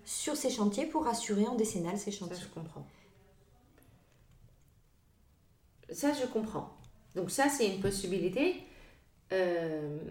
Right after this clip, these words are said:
Speaker 2: ça, c'est une possibilité à partir du moment qu'effectivement, on n'a pas, on n'est pas passé par le bureau central de tarification dès le départ pour trouver effectivement un décennal puisqu'on se lance. L'autre possibilité, c'est pour le coup de dire,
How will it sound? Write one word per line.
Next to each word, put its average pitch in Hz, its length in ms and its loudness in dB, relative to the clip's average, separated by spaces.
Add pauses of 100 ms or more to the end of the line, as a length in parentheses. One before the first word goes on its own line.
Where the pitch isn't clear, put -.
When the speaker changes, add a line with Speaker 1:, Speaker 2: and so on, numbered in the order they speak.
(240)
Speaker 2:
ça, 254 140 -2
c'est 196 140 -6
une 185 80 -6
possibilité 220 600 2
à - 40 -2
partir 202 320 0
du 185 60 4
moment 220 140 2
qu'effectivement, 196 800 0
on 180 60 0
n'a 170 120 0
pas, 196 460 -2
on 180 40 2
n'est 170 100 2
pas 226 140 2
passé 233 460 4
par 170 180 0
le 170 100 2
bureau 180 300 2
central 175 440 -2
de 170 60 4
tarification 175 840 2
dès 170 140 2
le 165 60 -2
départ 175 540 -2
pour 262 180 0
trouver 196 380 0
effectivement 175 400 -6
un 160 120 -4
décennal 170 440 -2 (300)
puisqu'on 156 480 -6
se 147 140 -6
lance. 170 420 0 (420)
L'autre 226 300 6
possibilité, 190 560 2
c'est 180 220 0
pour 185 160 -2
le 175 60 -2
coup 180 140 -4
de 160 120 -2
dire, 185 360 2